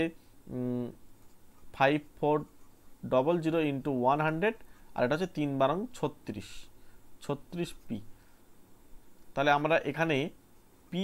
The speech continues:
is equals to হচ্ছে ফাইভ ফোর ডবল জিরো into একশো, নিচে হচ্ছে ছত্রিশ। যদি আমি এটাকে নয় দিয়ে কাটি, তাহলে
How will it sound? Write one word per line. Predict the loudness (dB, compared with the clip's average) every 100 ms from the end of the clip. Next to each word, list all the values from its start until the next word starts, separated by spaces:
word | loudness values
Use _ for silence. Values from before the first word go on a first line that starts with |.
| 0 0
is | 0
equals | 2 2 2
to | 0
হচ্ছে | -2 -2 -4 -4 6
ফাইভ | 6 6 -2 -14 2
ফোর | 4 4 0 -16 -20 -20 -20 _ -12
ডবল | 2 4 4 2 2
জিরো | 0 0 -2 -2
into | -2 0 -2 -2 -12 -20 -20 -4 2
একশো, | 2 2 -4 -4 -2 -4
নিচে | 2 2 2
হচ্ছে | 0 -4 -2
ছত্রিশ। | -4 -4 -10 -10 -14 -20 -20 -20 -20 -20 -6 -2
যদি | 4 6
আমি | 6 4
এটাকে | 4 4 4 6
নয় | 6 6
দিয়ে | 6 6 6
কাটি, | 4 2
তাহলে | 2